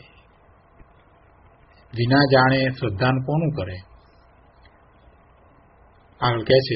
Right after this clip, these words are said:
કે પછી સમસ્ત અન્ય ભાવોથી, સમસ્ત અન્ય ભાવોથી, જગતના બધા જ પદાર્થો, એમના ભાવો અને એના લક્ષ્ય થતા પોતાના ભાવો, એ બધા જ ભાવોથી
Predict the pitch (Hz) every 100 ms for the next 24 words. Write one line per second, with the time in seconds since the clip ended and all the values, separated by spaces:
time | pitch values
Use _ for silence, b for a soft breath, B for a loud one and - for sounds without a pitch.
0 | 104 - 135 131 160 151 131 185 180 180
1 | 156 143 147 160 117 120 135 147 151 151
2 | 156 160 - _ _ _ _ _ - -
3 | 131 156 165 - 135 127 113 104 104 101
4 | 98 - - _ _ _ _ _ _ 127
5 | 123 127 131 127 120 104 104 120 135 131
6 | 131 110 117 120 - 135 139 143 151 _
7 | _ _ _ _ _ _ 131 117 120 123
8 | 113 110 120 135 143 - b b _ -
9 | 135 131 120 123 135 127 127 - 139 127
10 | 131 131 135 139 120 131 139 131 104 110
11 | 110 107 117 107 101 131 151 127 110 117
12 | 135 131 143 143